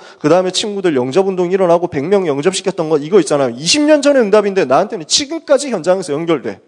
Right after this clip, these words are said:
그래서 지난번에 중국 가가지고도 그 얘기 계속 한 거야.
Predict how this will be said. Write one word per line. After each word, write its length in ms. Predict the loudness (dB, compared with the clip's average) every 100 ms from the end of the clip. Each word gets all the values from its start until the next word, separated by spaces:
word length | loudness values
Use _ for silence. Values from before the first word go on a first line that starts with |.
| _ _ _ _ _ 2
그래서 480 | 2 4 2 2 -2
지난번에 460 | 0 2 4 2
중국 320 | 2 -2 -8 0
가가지고도 480 | 2 2 -2 -8 0
그 160 | 2
얘기 160 | 2 0
계속 240 | -6 -6
한 160 | -10 -4
거야. 220 | -6 -6